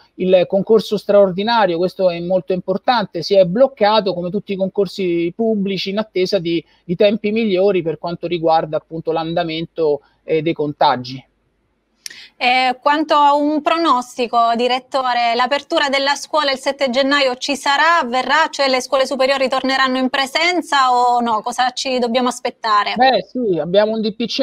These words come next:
Speaker 1: M del tre dicembre che ci dice che la, l'apertura doveva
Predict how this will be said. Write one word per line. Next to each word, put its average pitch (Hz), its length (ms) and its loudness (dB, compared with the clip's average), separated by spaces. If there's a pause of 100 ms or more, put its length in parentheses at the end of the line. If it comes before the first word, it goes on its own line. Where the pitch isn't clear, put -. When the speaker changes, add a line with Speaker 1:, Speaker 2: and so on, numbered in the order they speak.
Speaker 1:
M 240 100 -4
del 226 140 0
tre 226 180 0
dicembre 262 540 0
che 202 100 0
ci 202 160 -10
dice 190 300 -2
che 185 180 -2
la, 185 420 0
l'apertura 202 720 0
doveva 185 540 -2